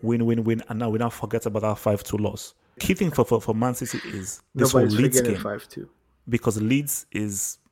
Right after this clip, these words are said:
Speaker 1: one of these teams that could give them an issue. So if City now lose again, then say, "Oh, back-to-back losses, what the f-?" But if they smack up Leeds or they beat Leeds, I'm like, "Okay, it's one loss. Let's just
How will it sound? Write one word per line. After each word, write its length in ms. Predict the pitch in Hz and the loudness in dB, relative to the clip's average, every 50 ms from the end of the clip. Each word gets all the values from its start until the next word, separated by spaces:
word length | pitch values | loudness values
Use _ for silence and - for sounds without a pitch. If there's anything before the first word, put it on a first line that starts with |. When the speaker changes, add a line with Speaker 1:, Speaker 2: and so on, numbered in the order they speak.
| _ _ _ _ _ | _ _ _ _ _
Speaker 1:
one 240 | - 107 110 117 123 | 0 4 6 6 6
of 80 | 120 113 | 6 4
these 120 | 117 110 - | 0 0 -2
teams 180 | - 117 113 | -4 -4 -4
that 140 | 107 98 98 | -4 -4 -4
could 180 | - 123 117 110 | -4 -6 -4 -2
give 140 | 113 107 | -2 -2
them 80 | 107 104 | -2 -4
an 60 | 107 113 | -6 -6
issue. 180 | - - - | -8 -8 -8
So 20 | - | -4
if 220 | - 185 196 - - | -2 -2 -2 -4 -4
City 260 | - - 151 - 151 | -8 -6 -6 -6 -6
now 140 | 139 123 120 | -6 -6 -4
lose 360 | 113 117 131 165 185 156 139 | -4 -4 -4 -4 -4 -4 -4
again, 360 | 120 107 95 110 101 92 98 _ _ _ _ _ _ - | -4 -4 -2 -4 -4 -4 -6 _ _ _ _ _ _ -8
then 160 | - 101 113 117 | -2 0 0 2
say, 180 | - 101 98 - - | 2 0 -2 -4 -6
"Oh, 460 | - - 87 76 80 76 - - - - - | -8 -10 -8 -8 -6 -6 -8 -8 -10 -6 0
back-to-back 440 | - 113 113 - 113 110 110 - - | 0 0 0 0 -2 -2 -2 -2 -2
losses, 260 | 107 107 107 101 104 | -4 -4 -4 -4 -4
what 160 | 104 107 - | -6 -6 -6
the 60 | - | -10
f-?" 100 | - - _ _ - | -16 -20 _ _ -4
But 100 | - 135 | -2 -2
if 100 | 185 180 - | 0 2 2
they 220 | 131 113 107 - - _ _ | 2 2 2 0 -6 _ _
smack 360 | - - - - 131 120 - | -16 -6 0 2 2 4 4
up 120 | 120 - - | 2 0 2
Leeds 200 | 113 117 110 - | 2 0 0 0
or 120 | 110 98 - | -2 -4 -4
they 120 | - 110 | -2 -2
beat 220 | 104 - 127 123 - | 0 0 0 -2 0
Leeds, 180 | 110 110 - | -2 -4 -4
I'm 60 | - 123 | -4 -8
like, 120 | 107 - | -6 -4
"Okay, 280 | 196 202 - 220 226 - _ _ _ _ _ _ _ - | -4 -4 -4 -6 -8 -8 _ _ _ _ _ _ _ -10
it's 100 | - - | -2 4
one 180 | - 165 160 135 | 6 8 8 8
loss. 240 | 139 170 - - - | 6 4 2 0 2
Let's 180 | 151 156 - | 2 2 2
just 360 | - 160 135 - - - - | 2 0 -2 0 -2 -4 -6